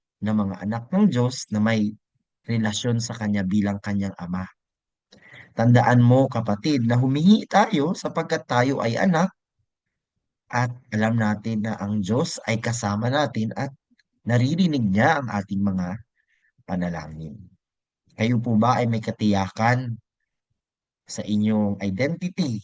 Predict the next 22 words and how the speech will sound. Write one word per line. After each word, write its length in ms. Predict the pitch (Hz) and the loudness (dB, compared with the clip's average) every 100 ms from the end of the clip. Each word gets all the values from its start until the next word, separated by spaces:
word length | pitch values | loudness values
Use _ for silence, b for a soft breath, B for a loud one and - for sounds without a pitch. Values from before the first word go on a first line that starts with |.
| _ | _
bilang 320 | 110 101 101 101 | 0 2 2 -2
anak 240 | 107 113 - | -4 -4 -4
ng 180 | 113 113 | -4 -2
Diyos? 560 | 131 196 180 - - - _ _ _ _ _ _ _ _ - | 0 0 -2 -10 -14 -16 _ _ _ _ _ _ _ _ -2
At 320 | 117 120 - - | -2 -2 -14 -6
kung 160 | 120 | -4
kayo 300 | 123 123 113 | 2 2 2
ay 100 | 113 | 2
hihingi, 540 | 120 123 120 123 151 - | 0 2 2 2 -2 0
kayo 320 | 113 117 104 | 0 2 0
ay 100 | 110 | 0
bibigyan? 680 | 98 95 98 92 95 117 170 _ _ _ _ _ _ _ _ _ _ - | 0 0 -2 -4 -6 -6 -12 _ _ _ _ _ _ _ _ _ _ -4
Hindi 140 | 110 107 | 0 2
naman 240 | 110 113 | 4 2
siguro 380 | 107 104 107 104 | 2 2 4 2
ako 240 | 104 117 | 0 -2
hihingi 500 | 113 110 110 117 143 - _ _ _ _ _ _ _ _ - | -2 -2 0 0 -2 -4 _ _ _ _ _ _ _ _ -14
sa 520 | - 110 107 98 92 - _ - | -4 0 2 2 -2 -10 _ -2
taong 440 | 143 165 139 135 135 | 2 4 2 -2 -2
hindi 280 | 139 135 127 | -2 -2 -2
ko 200 | 135 127 | -6 -6
kakilala, 800 | 117 - 107 107 131 170 131 | -12 -2 0 2 0 -2 -4